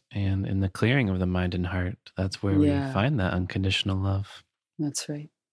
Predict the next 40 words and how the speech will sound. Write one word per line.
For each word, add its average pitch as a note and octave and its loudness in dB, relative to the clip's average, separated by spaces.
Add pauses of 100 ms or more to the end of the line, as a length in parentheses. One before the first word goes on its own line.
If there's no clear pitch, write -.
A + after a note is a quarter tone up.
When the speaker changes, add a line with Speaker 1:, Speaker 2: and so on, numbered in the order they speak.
(140)
Speaker 1:
Oh, B2+ 4
wow, A#2 6
Lachelle, A2+ 2
I've A2 4
been A#2 0
so D3+ 2
very D#3 2
much G#2+ -2
enjoying G2+ 2
our G2 2
conversation G2 0
today. F#2+ 2
I F#2 2
feel G2+ 2
like G2 0 (320)
I'm G#2 -2
sitting A2+ 4
in G#2 4
this, G2+ 0
like, G2 2 (200)
amazing A#2 4
garden, A2 2
just G#2 -2
sipping A2+ 2
tea G#2+ 2
and F#2 2
just A2 -2
talking - 4
about G#2 6
love G#2+ 4
and G#2 2
Speaker 2:
<laughs> - -
Speaker 1:
life, G#2 2
and G#2+ 0 (100)
to A2 2
this G#2 2
great G#2+ 2
sage G#2+ 2
who's A2 -2
done G#2 0